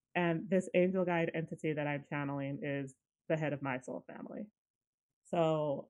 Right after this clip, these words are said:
that's how it works when it comes to soul families. Now, within that is the divine counterpart concept.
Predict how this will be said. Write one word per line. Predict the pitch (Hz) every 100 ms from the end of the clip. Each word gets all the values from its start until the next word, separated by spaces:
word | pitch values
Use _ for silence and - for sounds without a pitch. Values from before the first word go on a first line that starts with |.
| -
that's | 208 254
how | 240 208
it | -
works | 180 -
when | 185
it | 160 -
comes | 151 147
to | 143
soul | 170 165 165
families. | 190 - - - - - _ _ _ _ _ _ _ - -
Now, | 185 190
within | 202 202 214 247 349 247
that | 170 151 147 - - - _ _ _ _ _ _ _ _ _ _ _ -
is | 185 170 165 156 151 -
the | 175
divine | 180 170 165 160 151 151 - -
counterpart | 160 147 143 127 -
concept. | 135 127 143 131